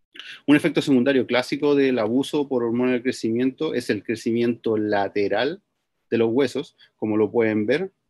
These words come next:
aquí en las fotos. Bueno, otra categoría que lamentablemente no está, no está descrita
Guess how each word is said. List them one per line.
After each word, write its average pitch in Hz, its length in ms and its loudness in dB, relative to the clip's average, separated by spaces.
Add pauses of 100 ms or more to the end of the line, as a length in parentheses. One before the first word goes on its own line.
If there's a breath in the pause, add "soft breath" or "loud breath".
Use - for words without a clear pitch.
(140)
aquí 104 220 -4
en 101 80 -2
las 98 100 -4
fotos. - 360 -14 (3500 loud breath)
Bueno, 123 340 4 (1200)
otra 190 300 4
categoría 180 540 2
que 117 100 -2
lamentablemente 123 1040 0
no 135 180 6
está, 147 640 0 (140)
no 123 140 0
está 139 340 0
descrita 139 480 -2